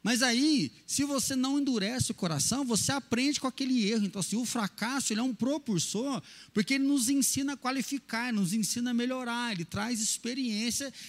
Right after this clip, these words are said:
e aí nós conseguimos obter o sucesso. Winston Churchill, ele diz assim, "Sucesso é ir de fracasso em fracasso sem perder o entusiasmo." Então, ele fala aí que fracassar, né, é um caminho para o sucesso. Então, que o sucesso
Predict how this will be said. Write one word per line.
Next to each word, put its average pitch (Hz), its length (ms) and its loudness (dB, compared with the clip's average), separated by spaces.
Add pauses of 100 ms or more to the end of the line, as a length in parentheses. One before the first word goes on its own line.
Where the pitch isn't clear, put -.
e 220 80 0
aí 240 140 2
nós 262 180 0
conseguimos 226 560 2
obter 190 300 0
o 180 80 2
sucesso. 131 520 -2 (600)
Winston 233 360 4
Churchill, 240 380 0
ele 233 120 0
diz 233 200 -2
assim, 214 260 0
"Sucesso 233 840 -2 (320)
é 185 160 2
ir 226 180 2
de 233 140 0
fracasso 233 800 -2
em 269 80 0
fracasso 226 720 -2
sem 277 260 4
perder 233 380 0
o - 20 0
entusiasmo." 202 720 0 (840)
Então, 262 120 -4
ele 277 120 0
fala 285 260 0
aí 277 160 0
que 262 180 0
fracassar, 240 960 -2 (220)
né, 233 200 0
é 233 40 0
um 254 100 0
caminho 277 440 2
para 294 100 -2
o 254 60 4
sucesso. 247 580 0
Então, 196 220 -2
que - 120 0
o 311 60 6
sucesso 214 720 0